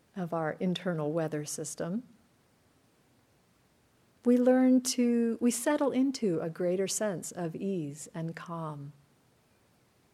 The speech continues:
We learn to let go of the ways that we might usually struggle with that weather. <clears throat> There's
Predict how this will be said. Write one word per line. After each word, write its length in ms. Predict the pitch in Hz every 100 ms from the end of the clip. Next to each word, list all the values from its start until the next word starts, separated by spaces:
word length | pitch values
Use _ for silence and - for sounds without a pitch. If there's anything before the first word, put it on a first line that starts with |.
| _ _ _ _ _ -
We 80 | 208
learn 260 | 214 220 220
to 120 | 220
let 300 | 214 196 -
go 480 | 202 202 214 175 165
of 320 | 180 170 165
the 80 | 180
ways 460 | 170 160 160 170 -
that 200 | 170 175
we 140 | 175
might 320 | 175 160 160 160 _ _ _ _ _ _ _ _ _ -
usually 640 | 190 220 220 180 156 165
struggle 580 | - - 226 247 123 147 - - - _ _ _ _ _ _ _ -
with 200 | 151 -
that 220 | 143 -
weather. 440 | 156 156 160 147 - - _ _ _ _ _ -
<clears throat> 500 | 262 269 - - -
There's 300 | 220 185 143